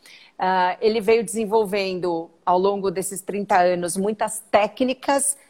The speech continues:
que são simples, de fácil aplicação, super eficazes, comprovadas cientificamente, pra nos ajudar na autorregulação.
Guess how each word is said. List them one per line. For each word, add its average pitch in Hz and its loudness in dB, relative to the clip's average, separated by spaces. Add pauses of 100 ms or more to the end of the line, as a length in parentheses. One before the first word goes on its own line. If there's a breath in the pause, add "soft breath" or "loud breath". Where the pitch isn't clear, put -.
(100)
que 202 -4
são 220 2
simples, 226 0
de 220 0
fácil 202 2
aplicação, 208 2
super 302 2
eficazes, 202 -4
comprovadas 226 0
cientificamente, 196 -6
pra 220 0
nos 247 -2
ajudar 220 0
na 214 -6
autorregulação. 214 0